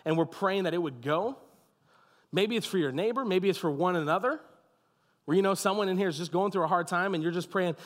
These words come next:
"God, would your kingdom come in their life?"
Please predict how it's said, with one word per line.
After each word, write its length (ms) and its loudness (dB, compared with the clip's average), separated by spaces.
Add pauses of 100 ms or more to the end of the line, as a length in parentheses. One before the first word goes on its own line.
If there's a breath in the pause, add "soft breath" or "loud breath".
(180 loud breath)
"God, 180 4
would 120 -4
your 80 2
kingdom 460 -4
come 400 -4
in 80 -8
their 160 -6
life?" 520 -16